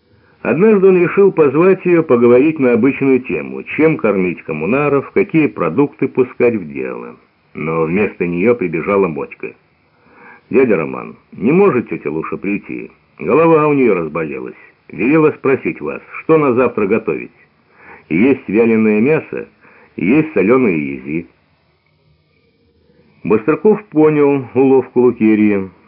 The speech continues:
«Что она в самом деле за мальчишку меня принимает? Любовь ещё вздумала разводить тут», негодуя про себя, подумал он,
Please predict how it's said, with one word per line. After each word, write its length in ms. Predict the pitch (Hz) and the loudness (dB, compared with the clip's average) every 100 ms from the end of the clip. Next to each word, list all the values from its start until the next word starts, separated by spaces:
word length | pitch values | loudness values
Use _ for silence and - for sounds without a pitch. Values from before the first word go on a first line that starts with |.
| _ | _
«Что 320 | - - 120 98 | -14 -2 0 0
она 240 | 78 69 | -4 -12
в 40 | - | -6
самом 340 | 127 143 156 135 | -4 -2 -4 0
деле 260 | 120 98 | 0 0
за 100 | 80 | -2
мальчишку 520 | 98 101 - 80 - | -2 -2 -4 -10 -8
меня 180 | 76 73 | -10 -10
принимает? 560 | 71 92 95 78 60 55 _ _ _ _ - | -8 -2 -2 -4 -8 -14 _ _ _ _ -8
Любовь 480 | 76 92 113 117 117 | -4 0 2 2 0
ещё 460 | 123 - 117 113 101 | -4 -4 0 0 0
вздумала 460 | 80 107 107 101 | -2 0 0 0
разводить 540 | 101 85 98 92 90 - | 0 0 0 0 -4 -2
тут», 220 | 92 - - _ _ - | -2 -2 -6 _ _ -16
негодуя 840 | 69 73 78 80 78 73 71 69 - _ _ | -12 -8 -6 -4 -4 -4 -6 -8 -12 _ _
про 160 | 82 76 78 | -8 -6 -6
себя, 200 | 76 - | -10 -8
подумал 440 | 71 73 69 76 | -10 -10 -8 -2
он, 180 | 117 | -2